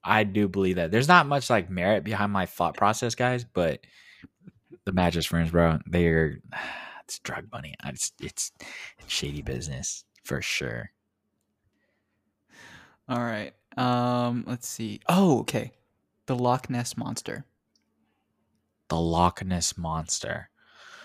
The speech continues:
Speaker 1: That's that, <sighs> that's that, um, that's that lake thing, right?
Speaker 2: Yeah.
Speaker 1: Uh, I, I don't think so, bro.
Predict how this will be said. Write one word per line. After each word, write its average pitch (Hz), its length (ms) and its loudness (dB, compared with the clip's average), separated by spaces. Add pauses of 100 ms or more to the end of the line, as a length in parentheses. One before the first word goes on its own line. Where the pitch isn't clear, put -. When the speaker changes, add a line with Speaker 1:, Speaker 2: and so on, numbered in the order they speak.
(460)
Speaker 1:
That's - 220 -2
that, 160 240 4
<sighs> - 360 -2
that's 139 180 -2
that, 131 240 -2
um, 85 760 -4 (320)
that's 113 160 -2
that 101 160 6
lake 98 300 2
thing, 73 260 -2
right? 98 340 -2 (320)
Speaker 2:
Yeah. 113 200 -4 (760)
Speaker 1:
Uh, 95 580 4
I, 113 300 4 (1500)
I 131 100 2
don't 156 200 0
think 80 220 -4
so, 80 220 -4
bro. 82 380 -4